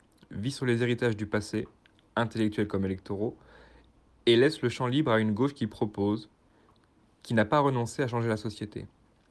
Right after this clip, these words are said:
Alors que notre pays se perd de plus en plus dans l'inaction et le déclassement qui en découle, qu'il laisse sa jeunesse s'égarer dans les méandres du renoncement,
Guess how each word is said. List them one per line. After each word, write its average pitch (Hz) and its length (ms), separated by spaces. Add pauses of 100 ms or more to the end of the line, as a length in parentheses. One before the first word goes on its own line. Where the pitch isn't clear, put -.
(920)
Alors 143 200
que 151 100
notre 123 180
pays 127 280
se - 120
perd 120 300
de 107 60
plus 139 240
en 127 100
plus 117 360
dans 98 100
l'inaction 117 580
et 90 60
le 95 120
déclassement 110 600
qui - 180
en 90 80
découle, 160 480 (600)
qu'il 117 240
laisse 135 180
sa 123 140
jeunesse 120 360
s'égarer 113 760
dans 101 160
les 101 100
méandres 117 480
du 101 140
renoncement, 110 640